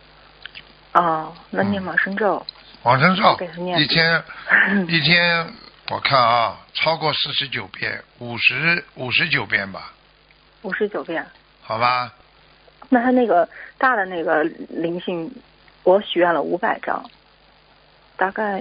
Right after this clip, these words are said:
Speaker 1: 念了
Speaker 2: 好很多。
Speaker 1: 两百多张吧。
Speaker 2: 对，差不多，跟我看到一模一样，两百十二张，
Speaker 1: 嗯。
Speaker 2: 收到。
Speaker 1: 哦，那说明我念的还可以哈。
Speaker 2: 很好，非常好。
Speaker 1: 都收到了。
Speaker 2: 两百十二张，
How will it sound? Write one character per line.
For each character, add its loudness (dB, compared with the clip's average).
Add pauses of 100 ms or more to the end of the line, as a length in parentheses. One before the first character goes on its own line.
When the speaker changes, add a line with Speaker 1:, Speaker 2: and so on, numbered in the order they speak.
(140)
Speaker 1:
念 -6
了 2
Speaker 2:
好 6
很 0
多。 -6
Speaker 1:
两 0
百 -4
多 -8
张 -8
吧。 -20 (180)
Speaker 2:
对， 2
差 2
不 -4
多， 0 (180)
跟 -10
我 -4 (300)
看 2
到 2
一 -8
模 -8
一 -12
样， -8 (920)
两 4
百 2
十 0
二 2
张， -12
Speaker 1:
嗯。 -20 (680)
Speaker 2:
收 -2
到。 -8 (840)
Speaker 1:
哦， 4
那 6
说 6
明 6
我 0
念 0
的 2
还 0
可 -2
以 6
哈。 2
Speaker 2:
很 2
好， 4
非 2
常 -2
好。 2
Speaker 1:
都 6
收 4
到 4
了。 -2 (340)
Speaker 2:
两 4
百 2
十 -2
二 2
张， -2